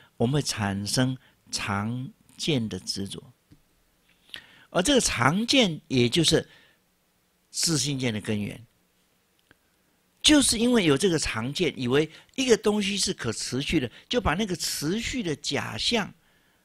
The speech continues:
当作是一种恒存不变的有实体的自信。所以龙树菩萨在中论里面，特别是在第十五品观有无品里面，谈到我们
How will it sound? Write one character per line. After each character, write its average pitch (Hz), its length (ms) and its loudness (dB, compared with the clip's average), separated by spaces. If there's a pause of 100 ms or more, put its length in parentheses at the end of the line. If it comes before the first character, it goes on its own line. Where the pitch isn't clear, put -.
(280)
当 196 160 -2
作 165 140 -4
是 175 120 -4
一 165 60 -4
种 110 220 -4 (840)
恒 156 580 -4
存 117 360 -6 (100)
不 151 140 -4
变 147 260 0
的 110 200 -6
有 104 260 -2
实 - 320 0
体 101 180 -10
的 101 140 -8
自 127 240 -8
信。 - 260 -6 (2750)
所 - 180 0
以 254 60 4
龙 202 260 0
树 285 140 0
菩 196 160 0
萨 226 160 2
在 196 180 2
中 220 260 0
论 220 140 2
里 131 120 0
面， 156 200 0
特 214 280 2
别 139 120 2
是 135 140 -4
在 151 160 -2
第 147 180 -6
十 123 220 -2
五 131 160 -2
品 104 240 -6 (320)
观 165 380 -2
有 120 120 2
无 120 140 0
品 117 240 -4
里 101 60 -6
面， 107 200 -2 (640)
谈 123 220 -2
到 160 140 2
我 - 140 -4
们 120 240 0